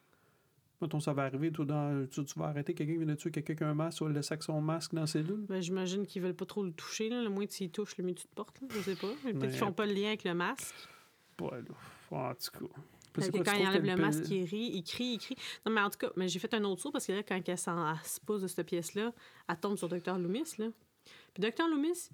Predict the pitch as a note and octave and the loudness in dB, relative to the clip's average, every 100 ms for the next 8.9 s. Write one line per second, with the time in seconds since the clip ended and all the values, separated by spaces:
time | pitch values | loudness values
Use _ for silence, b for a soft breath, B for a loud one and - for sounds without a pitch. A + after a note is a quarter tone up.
0 | - G#3 A3+ A#3 G3 C4 B3 B3+ G#3 - | -2 2 2 2 2 2 2 0 -4 -6
1 | C4 B3+ - G#3 G3+ F#3 E3+ - G#3 G3+ | -6 -4 -2 0 2 2 0 -2 -2 -2
2 | - G#3 C4+ B3 G3+ F#3 F3 - B3+ C#4 | -2 -2 0 -2 0 0 0 -2 -2 0
3 | B3 C4 B B B - A3+ D4+ F#4+ F4 | -2 -4 B B B -2 0 2 2 2
4 | F#4 F#4 F4 E4+ D#4 F4 E4+ D#4 A#3 F#3 | 2 0 2 0 2 2 2 0 0 0
5 | F#3 F4+ F4+ - - B3+ G#3+ G3 - C3+ | 0 -2 -4 -8 -4 -2 0 0 0 2
6 | C3+ C#3+ C3+ C3+ C#3+ C#3+ C#3+ C3+ - C3+ | 4 4 4 4 2 0 -2 -2 -2 -2
7 | - C#3 A#3 C#3+ C3+ C3+ C3+ C#3 C#4 C3+ | 0 0 2 4 4 4 2 2 0 0
8 | C3+ B2+ B2+ C3 G1+ - C#3+ C#3 | -2 -2 -2 -4 -6 -6 -6 -6